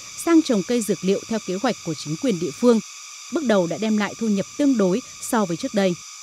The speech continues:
Đây là năm thứ hai gia đình bà Nguyễn Thị Lan trồng cây dược liệu trên chính mảnh ruộng của mình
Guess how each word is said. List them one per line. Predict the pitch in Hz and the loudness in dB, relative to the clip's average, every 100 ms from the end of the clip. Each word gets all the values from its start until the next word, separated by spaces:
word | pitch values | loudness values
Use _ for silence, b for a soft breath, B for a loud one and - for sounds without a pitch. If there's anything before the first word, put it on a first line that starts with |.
| - - - - - - | -18 -18 -18 -18 -12 -2
Đây | 208 | 0
là | 180 | 0
năm | 190 202 | -2 -2
thứ | 196 | -2
hai | 208 233 226 | -2 0 0
gia | 208 220 | 0 0
đình | 202 196 | 2 2
bà | |
Nguyễn | 190 233 285 | 2 0 -2
Thị | 233 | -2
Lan | 240 277 262 B - | 2 4 2 B 4
trồng | 269 262 | 4 4
cây | 349 330 | 2 0
dược | 254 - | 0 4
liệu | 214 165 | 2 4
trên | 294 | -2
chính | 269 220 214 | 0 0 2
mảnh | 269 | 2
ruộng | 151 190 143 | 2 0 0
của | 180 | 0
mình | 170 180 160 | 2 4 2